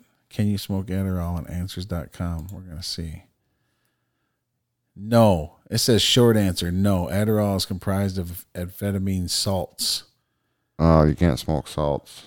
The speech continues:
Speaker 1: No.
Speaker 2: Or can you?
Speaker 1: I don't know.
Speaker 2: Dude, I'm sure you can mix it with something to make it smokable.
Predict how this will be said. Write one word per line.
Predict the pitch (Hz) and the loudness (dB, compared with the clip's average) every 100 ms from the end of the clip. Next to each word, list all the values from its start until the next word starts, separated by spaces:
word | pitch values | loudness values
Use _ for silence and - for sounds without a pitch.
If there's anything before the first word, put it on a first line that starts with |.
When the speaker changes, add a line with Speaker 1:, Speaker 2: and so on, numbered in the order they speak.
| - | -16
Speaker 1:
No. | 95 87 82 78 - _ _ _ _ _ _ _ _ - | -10 -8 -8 -10 -16 _ _ _ _ _ _ _ _ -10
Speaker 2:
Or | 71 | -8
can | - 82 90 | -4 -4 -4
you? | 69 69 - _ _ _ _ _ - - | -6 -10 -20 _ _ _ _ _ -12 -6
Speaker 1:
I | |
don't | 101 95 92 | -4 -4 -2
know. | 107 104 87 82 _ _ _ _ _ _ _ _ - - | -2 -2 -4 -10 _ _ _ _ _ _ _ _ -18 -2
Speaker 2:
Dude, | 135 | 2
I'm | 131 | 2
sure | 117 131 120 | 2 0 0
you | 98 | -2
can | 90 92 | -2 -4
mix | 92 - | -4 -6
it | |
with | 80 80 | -10 -8
something | - 71 80 80 | -6 -4 -2 0
to | |
make | 80 76 | 0 -2
it | - | -4
smokable. | - 76 69 - 69 67 | -8 -8 -8 -6 -6 -6